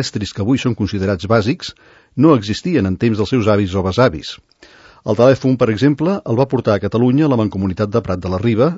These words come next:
a començament del segle passat, amb la intenció de vertebrar el país.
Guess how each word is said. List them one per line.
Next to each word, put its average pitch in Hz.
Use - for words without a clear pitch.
a 123
començament 107
del 120
segle 92
passat, 131
amb 123
la 175
intenció 135
de 131
vertebrar 98
el 92
país. 80